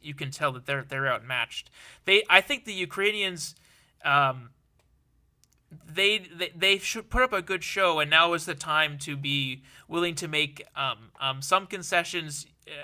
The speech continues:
you go to the, you go to the bargaining table strong, uh, but I'd say that this is the time that if you're gonna preserve your state, uh, now, now is the time to, uh, to keep as much of your country as you possibly can,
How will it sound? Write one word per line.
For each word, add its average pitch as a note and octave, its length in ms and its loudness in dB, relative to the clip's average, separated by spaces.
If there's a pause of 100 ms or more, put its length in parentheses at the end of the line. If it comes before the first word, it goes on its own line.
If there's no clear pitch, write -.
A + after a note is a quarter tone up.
you F3 160 -4
go G3 280 2
to G3+ 80 0
the, F3+ 180 -2
you E3+ 120 -12
go F3 160 -2
to F#3 60 -4
the F3+ 100 -2
bargaining E3 320 4
table D3 320 -4
strong, C#3+ 520 0 (800)
uh, B2+ 540 -2 (260)
but E3 120 2
I'd E3+ 180 8
say F3 240 0
that C#3+ 200 -4
this D#3+ 200 -4
is D#3+ 80 -6
the D#3 120 -6
time D3+ 360 4
that C3 140 -6 (340)
if E3 140 -8
you're F#3 80 0
gonna F#3+ 180 -2
preserve D#3+ 480 -4
your C3 120 -10
state, - 500 -6
uh, A2+ 200 -10 (120)
now, D3 260 6 (100)
now D#3+ 260 8
is D3+ 100 -6
the D#3+ 100 -4
time C#3 420 0
to, B2 400 -12
uh, G#2+ 160 -6 (160)
to D3 100 -10
keep F3 260 -10
as D#3 120 -8
much D#3+ 220 -4
of D#3+ 60 -12
your D3+ 100 -10
country C#3 420 -6
as C3 120 -10
you C3 80 -10
possibly C3+ 500 -6
can, C3+ 420 -2